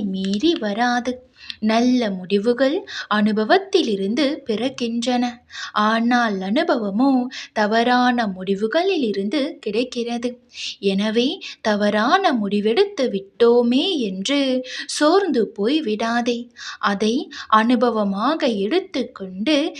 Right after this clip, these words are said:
சரியான வழியில் செல். எதையும் உயர்வாக பார்க்காதே, தாழ்வாகவும் பார்க்காதே.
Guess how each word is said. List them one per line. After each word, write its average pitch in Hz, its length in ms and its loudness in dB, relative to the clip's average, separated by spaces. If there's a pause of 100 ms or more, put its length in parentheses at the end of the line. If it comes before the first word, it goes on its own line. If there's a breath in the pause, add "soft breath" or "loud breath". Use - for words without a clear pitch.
(180 loud breath)
சரியான 233 840 0
வழியில் 190 540 -4
செல். 247 320 -6 (420 loud breath)
எதையும் 214 520 2 (280 loud breath)
உயர்வாக 208 800 0
பார்க்காதே, 240 840 -2 (420 loud breath)
தாழ்வாகவும் 269 1040 -4
பார்க்காதே. 240 800 -4